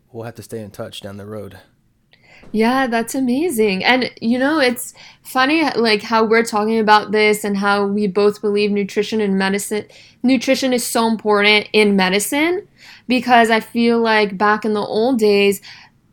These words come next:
Speaker 2: doctors and physicians and P As and N Ps, they didn't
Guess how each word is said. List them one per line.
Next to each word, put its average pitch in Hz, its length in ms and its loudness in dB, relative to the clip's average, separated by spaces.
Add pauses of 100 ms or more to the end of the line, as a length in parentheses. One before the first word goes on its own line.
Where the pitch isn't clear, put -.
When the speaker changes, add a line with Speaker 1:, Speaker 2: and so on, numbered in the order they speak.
(420)
Speaker 2:
doctors 220 760 0
and 208 160 -4
physicians 208 680 -2
and 196 320 -4
P 262 240 -2
As 220 460 2
and 202 200 -4
N 262 200 -2
Ps, 240 280 -6
they 226 140 2
didn't 247 380 -2